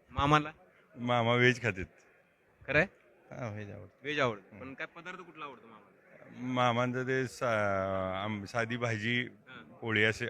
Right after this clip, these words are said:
Speaker 2: आवडते.
Speaker 1: खरं आहे का?
Speaker 3: खरं आहे.
Speaker 1: आणि, अं,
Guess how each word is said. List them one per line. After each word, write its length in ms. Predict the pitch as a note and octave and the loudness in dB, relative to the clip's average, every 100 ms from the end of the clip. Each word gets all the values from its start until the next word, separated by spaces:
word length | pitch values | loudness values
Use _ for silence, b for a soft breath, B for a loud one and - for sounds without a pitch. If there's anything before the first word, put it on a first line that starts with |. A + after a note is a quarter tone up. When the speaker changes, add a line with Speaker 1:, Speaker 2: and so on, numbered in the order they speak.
| - | -4
Speaker 2:
आवडते. 340 | G2+ F#2+ E2 - - - - - - - | -4 -4 -6 -12 -20 -20 -20 -20 -20 -4
Speaker 1:
खरं 100 | C#3+ | 0
आहे 100 | C3 | 0
का? 60 | G2 _ _ - _ - | -4 _ _ -20 _ -18
Speaker 3:
खरं 120 | G#2 | -16
आहे. 80 | - - _ - - - A#2 | -16 -18 _ -20 -20 -20 -18
Speaker 1:
आणि, 440 | A#2+ B2+ C3 B2+ | -8 0 4 4
अं, 500 | B2+ B2 A#2+ A#2 A#2 | 2 0 -4 -6 -12